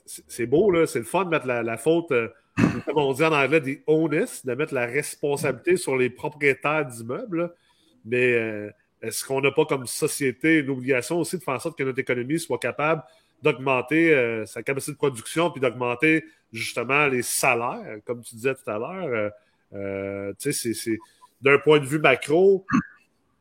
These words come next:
il est où le big win ? Est-ce que c'est de limiter, comme on essaie de faire, euh,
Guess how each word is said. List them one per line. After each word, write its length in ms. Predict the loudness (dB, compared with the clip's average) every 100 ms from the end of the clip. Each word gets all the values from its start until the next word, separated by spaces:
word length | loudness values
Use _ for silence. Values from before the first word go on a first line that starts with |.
| _ _ -6
il 160 | 2
est 40 | 6
où 100 | 8
le 100 | 8
big 280 | 6 4
win ? 340 | 4 4 4 -4
Est-ce 140 | -6 0
que 100 | 0
c'est 240 | 2 2
de 120 | 6
limiter, 840 | 4 4 -2 -2 -6 2 2 2 -4
comme 180 | -2
on 140 | -2 0
essaie 300 | -2 0 2
de 120 | 2
faire, 460 | -2 0 2 2 0
euh, 220 | 2 2